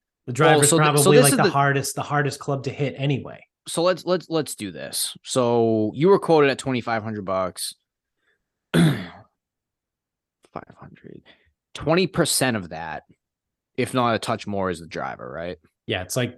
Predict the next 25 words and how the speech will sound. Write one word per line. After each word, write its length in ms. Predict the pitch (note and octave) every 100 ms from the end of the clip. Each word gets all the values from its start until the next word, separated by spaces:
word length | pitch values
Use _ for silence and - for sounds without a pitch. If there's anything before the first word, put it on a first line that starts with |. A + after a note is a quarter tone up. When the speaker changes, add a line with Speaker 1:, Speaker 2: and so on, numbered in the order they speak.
| -
Speaker 2:
roughly, 460 | C#3 B2+ - B2
it's 140 | A#2+ -
just 180 | D3+ C#3
under 140 | A#2+
six 260 | G#2 A2+ -
hundred. 240 | G2 F2
It's 100 | F#2
five 320 | - C3 B2 G#2
eighty 460 | G2+ F2+ F2 E2 _ _ _
for 120 | -
the 100 | F#2+
driver. 540 | F2+ E2 - - - - _ -
Speaker 1:
Crazy. 380 | - - - -
Speaker 2:
Which 160 | A2+ G2+
is 100 | -
fucking 440 | A#2+ - F#2+ F2
wild. 440 | - C#2+ G1+ - -
Speaker 1:
It's 320 | D#2 - -
insane. 400 | A#1+ A#1 - G1+ - _ _ _ _ _ _ _ _ A2+
Um, 720 | G#2 G2 F2+ E2+ E2 E2 D#2+ _ _ _ -
Speaker 2:
It's 120 | C3+
literally 420 | C#3 D#3 D#3 D3+
more 320 | C#3+ C3 C3+ C3
than 140 | A#2
half 600 | - A2 G2+ F#2+ - -